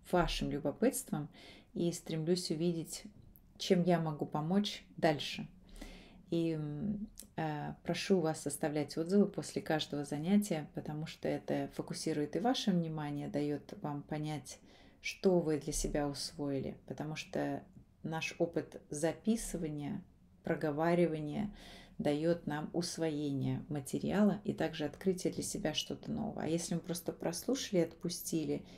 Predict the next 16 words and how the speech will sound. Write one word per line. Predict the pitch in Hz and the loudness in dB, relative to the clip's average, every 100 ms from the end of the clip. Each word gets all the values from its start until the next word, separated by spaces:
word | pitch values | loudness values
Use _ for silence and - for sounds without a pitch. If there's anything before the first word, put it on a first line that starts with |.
| - | -6
и | 175 160 | 0 0
не | 165 151 | 0 -2
как | - 160 160 | -2 -4 -4
бы | |
пропустили | - - - 175 - 160 151 | -6 -6 -6 -8 -2 -2 -2
через | - 156 - | 0 0 -2
фильтр | - 165 - 131 | -4 -4 -4 -6
того, | - 143 143 147 | -2 -2 -2 -4
почему | 143 147 - 151 | -4 -6 -4 -4
для | 143 147 | -4 -4
меня | 147 147 143 | -4 -4 -6
это | - 143 | -4 -2
важно | 147 147 - 139 - - - 185 | -2 -2 -2 -4 -6 -16 -2 4
или | 175 143 | 4 4
не | 147 151 175 | 0 2 4
важно, | 202 151 - - | 6 4 2 0